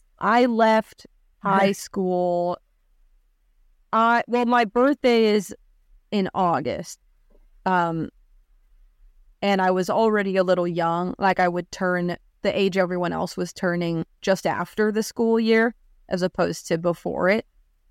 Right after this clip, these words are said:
Speaker 1: Um, and I managed to get through my high school requirements a year early so I could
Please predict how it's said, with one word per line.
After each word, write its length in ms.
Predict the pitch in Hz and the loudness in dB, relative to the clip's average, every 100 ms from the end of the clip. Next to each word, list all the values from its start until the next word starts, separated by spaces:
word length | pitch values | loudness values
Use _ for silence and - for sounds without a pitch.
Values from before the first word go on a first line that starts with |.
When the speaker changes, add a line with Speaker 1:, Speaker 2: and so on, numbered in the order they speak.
| - _ _ | -20 _ _
Speaker 1:
Um, 420 | 202 190 175 170 - _ - | -2 0 -2 -6 -10 _ -4
and 140 | 202 | -2
I 460 | 190 180 180 185 180 _ _ _ _ _ _ _ - | -2 -2 -4 -4 -6 _ _ _ _ _ _ _ -2
managed 680 | 202 208 214 214 185 - - | 0 2 2 2 -2 -8 -10
to 460 | - 202 190 185 160 | -2 0 0 -2 2
get 280 | 190 180 | 2 2
through 300 | - 196 185 | -2 -2 -2
my 220 | 175 170 170 | 0 -2 -4
high 320 | - 175 175 | -4 -2 -2
school 520 | - - 175 175 165 | -6 -6 -2 -2 -2
requirements 1000 | 175 - 180 170 170 170 156 170 - - - | -6 -6 -2 -2 0 -2 -2 -4 -6 -12 -4
a 80 | 196 | -2
year 280 | 180 180 - | 0 0 0
early 580 | 175 117 92 87 - - _ _ _ | -2 -2 -4 -4 -6 -10 _ _ _
so 200 | - - | 0 0
I 100 | 165 | 0
could 280 | - 196 | -4 -6